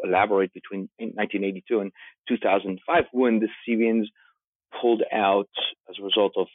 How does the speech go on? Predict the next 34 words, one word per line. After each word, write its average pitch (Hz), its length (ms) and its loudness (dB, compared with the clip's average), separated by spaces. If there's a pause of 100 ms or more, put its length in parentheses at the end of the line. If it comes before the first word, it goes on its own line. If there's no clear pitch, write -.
uh, 85 500 0
international 95 560 -6
pressure 127 360 2
and 90 180 -2
Lebanese 131 360 0
pressure, 127 380 0 (480)
uh, - 40 -10 (200)
out 110 80 4
of 101 140 0
Lebanon, 85 640 2 (240)
uh, 85 140 -4 (100)
altogether. 98 640 0 (560)
And, 95 420 -4
and 98 120 -14
I 90 100 0
assert 208 360 2
that, 135 220 4 (400)
uh, - 60 -8 (640)
this 156 140 2 (260)
time 277 320 0
frame 120 340 0 (320)
between - 240 -2
nineteen 104 280 -2
eighty-two 107 280 -4
and 110 100 -4
two 135 80 -8
thousand 139 340 0
five, 226 240 2
Syria 170 340 4
really 123 560 2
had, 98 320 0 (600)
uh, 101 140 -14
quite 175 140 -2
a 170 100 0